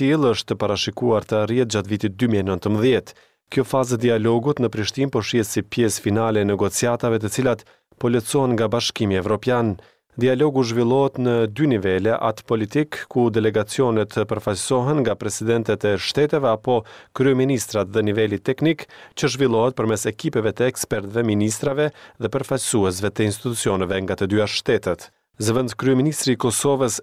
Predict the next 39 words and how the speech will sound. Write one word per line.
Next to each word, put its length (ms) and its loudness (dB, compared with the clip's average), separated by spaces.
Enver 240 0
Hoxha, 320 2
i 80 2
tha 240 -2
për 80 0
Radion 240 2
Evropa 400 0
e 80 0
Lirë 160 0
se 160 -2
kuvendi 540 2
dhe 160 -2
në 160 -2
përgjithësi 400 0
spektri 480 -2
politik 540 0
të 80 0
duhet 320 2
të 80 2
krijonin 400 2
kushte 560 -2
të 160 -2
brendshme, 540 0
në 140 2
mënyrë 320 2
që 100 2
në 160 2
Bruksel 400 0
Kosova 480 0
të 80 -4
përfaqësohet 640 -2
fuqishëm 540 0
për 160 -4
t'i 140 0
adresuar 500 0
pritjet 480 -2
që, 160 0
siç 320 -4
janë 240 0